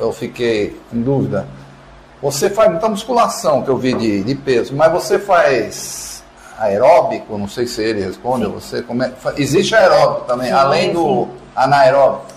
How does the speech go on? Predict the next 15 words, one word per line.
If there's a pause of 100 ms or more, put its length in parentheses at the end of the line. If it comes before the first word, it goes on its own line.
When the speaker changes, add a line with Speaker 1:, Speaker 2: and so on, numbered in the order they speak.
Speaker 2:
Sim,
como
eu
disse,
todo
dia
de
manhã, (440)
antes
de
trabalhar,
eu
faço
uma
hora